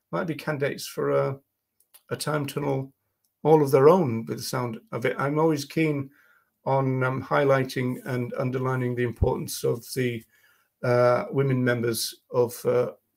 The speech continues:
our history, if you like, because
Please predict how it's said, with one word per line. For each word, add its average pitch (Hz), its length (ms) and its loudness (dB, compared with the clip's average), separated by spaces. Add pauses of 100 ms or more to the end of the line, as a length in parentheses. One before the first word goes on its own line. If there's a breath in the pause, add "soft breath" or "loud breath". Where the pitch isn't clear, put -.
(140)
our 120 200 -2
history, 131 560 -4
if 139 160 -10
you 135 60 -4
like, - 320 -2 (560 soft breath)
because - 560 -2